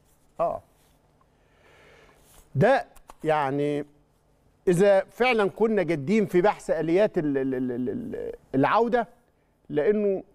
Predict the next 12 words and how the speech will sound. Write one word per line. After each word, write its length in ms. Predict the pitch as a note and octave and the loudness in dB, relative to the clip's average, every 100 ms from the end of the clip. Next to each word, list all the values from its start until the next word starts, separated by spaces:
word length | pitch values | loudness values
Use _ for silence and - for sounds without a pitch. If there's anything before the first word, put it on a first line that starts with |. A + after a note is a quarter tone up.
| _ - | _ -4
من 220 | D#3 D#3+ | 0 2
ضمن 200 | C4 D4+ | 2 2
المعلقين 600 | B3 G3+ F#3 F3+ - C4 | 4 2 2 0 -2 2
العرب 400 | G3 F3+ G#3+ D3 | 2 4 2 0
اللي 160 | D3 | -4
اتكلموا 560 | D3+ - D#3 G3 A3 D3+ - _ _ _ _ _ | -8 -4 0 2 2 -4 -8 _ _ _ _ _
على 240 | A#2+ E3 F#3+ | -4 0 0
أهمية 540 | E3 D3+ E3 A3+ A3+ - | -2 -2 0 0 0 0
عودة 380 | E3+ A#3 F3+ D#3 | 0 0 -2 -8
الجمهور 500 | C3 D3+ D3+ G#3 G3+ | -8 -6 0 2 2
المصري 420 | D#3+ F#3 F#3+ D3+ | 2 0 -2 -2
للملاعب، 600 | C#3 C#3 C#3+ E3+ G3+ F#3 | 0 0 2 4 4 0